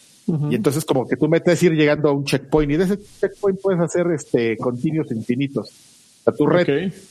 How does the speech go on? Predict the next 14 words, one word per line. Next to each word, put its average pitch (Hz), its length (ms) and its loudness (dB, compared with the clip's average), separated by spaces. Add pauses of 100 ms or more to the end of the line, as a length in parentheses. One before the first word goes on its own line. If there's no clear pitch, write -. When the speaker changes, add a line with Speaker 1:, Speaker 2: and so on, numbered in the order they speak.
(120)
Speaker 2:
pasar 139 320 2
de 147 80 2
un 156 160 2
pedazo 135 340 2
del 123 120 0
mapa 123 240 2
al 123 100 2
otro, 123 280 0
así 117 220 -2
ir 117 120 -4
saltando, 107 540 -2
¿no? 104 180 -6 (220)
Speaker 1:
Ujú. 143 300 -2 (720)
Speaker 2:
Em, 131 720 2